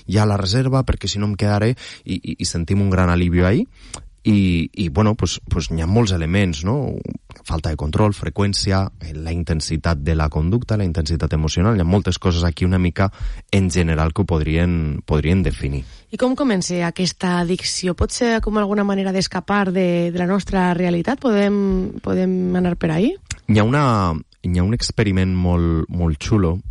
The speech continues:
Speaker 1: que es diu... Sí, o sea, te responc i sí, <laughs> que sóc molt fan de no respondre a les preguntes. Em, hi ha un experiment molt xulo que crec que t'encantarà, que és l'experiment del Rat Park.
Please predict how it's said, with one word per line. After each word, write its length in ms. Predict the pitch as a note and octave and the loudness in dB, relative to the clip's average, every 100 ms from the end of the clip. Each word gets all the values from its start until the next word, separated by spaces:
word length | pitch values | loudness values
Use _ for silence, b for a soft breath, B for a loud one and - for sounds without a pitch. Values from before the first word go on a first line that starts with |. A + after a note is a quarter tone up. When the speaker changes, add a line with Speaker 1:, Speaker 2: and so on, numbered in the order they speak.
| - | -10
Speaker 1:
que 120 | - C#2+ | -4 -4
es 100 | C#2 | 0
diu... 420 | E2+ E2+ E2 D2+ - | 2 2 2 0 -2
Sí, 220 | G2 E2 - | 0 0 -2
o 80 | - | 0
sea, 140 | - | 0
te 80 | - | 0
responc 460 | - - F#3+ G#3+ D#3 | 0 2 2 0 -2
i 140 | D#3 | -4
sí, 220 | - F#3 - | -2 -2 2
<laughs> 580 | A2+ - A#2 - G3 | 0 2 0 -2 -4
que 80 | - | -4
sóc 160 | - E2+ G#2 | -4 -4 -4
molt 120 | F2 | -4
fan 160 | F2+ G2 | -2 0
de 80 | F#2+ | 0
no 180 | E2 E2+ | 2 2
respondre 340 | E2 E2 D#2+ D#2 | 0 -2 0 0
a 40 | |
les 80 | D2 | -2
preguntes. 400 | D2 D2+ - - B2 C#3+ C#3+ C3+ G#2+ - | -2 -4 -6 -10 -10 -8 -6 -6 -6 0
Em, 480 | G#2+ G2+ G2 F#2+ F2+ | 2 4 2 0 -2
hi 80 | G#2 | 0
ha 40 | A2+ | 0
un 40 | |
experiment 440 | D3 C3+ A2+ G#2 G2+ | 0 -2 0 0 0
molt 300 | G2+ F#2+ - | 0 0 0
xulo 340 | B2 A2 C#3+ - | 2 2 0 -4
que 180 | - - _ - | -6 -6 _ -6
crec 220 | A2 F#2+ C3+ | 0 0 0
que 60 | - | 0
t'encantarà, 640 | F2 E2 D#2 D2+ D2+ F2+ F#3 B B B B B B | 0 0 -2 0 0 0 -2 B B B B B B
que 80 | - | -2
és 80 | F#2 | 0
l'experiment 540 | A#2 A2+ - F#2 G2+ | 0 0 0 0 0
del 100 | A#2 F#2 | 0 0
Rat 300 | G2+ - - | -2 0 -2
Park. 460 | - D#2 - - | 0 -2 -4 -12